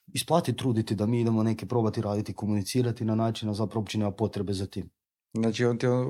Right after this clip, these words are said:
Speaker 2: u principu pokušava identificirati koje su ključne poruke koje bi, s kojima bi ti dobio ljude da dođu, uh,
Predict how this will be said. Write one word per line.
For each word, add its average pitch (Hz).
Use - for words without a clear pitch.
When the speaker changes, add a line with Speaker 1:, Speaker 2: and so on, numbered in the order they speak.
Speaker 2:
u 113
principu 120
pokušava 120
identificirati 120
koje 120
su -
ključne 120
poruke 123
koje 117
bi, 107
s -
kojima 123
bi 113
ti 123
dobio 131
ljude 135
da 127
dođu, 120
uh, -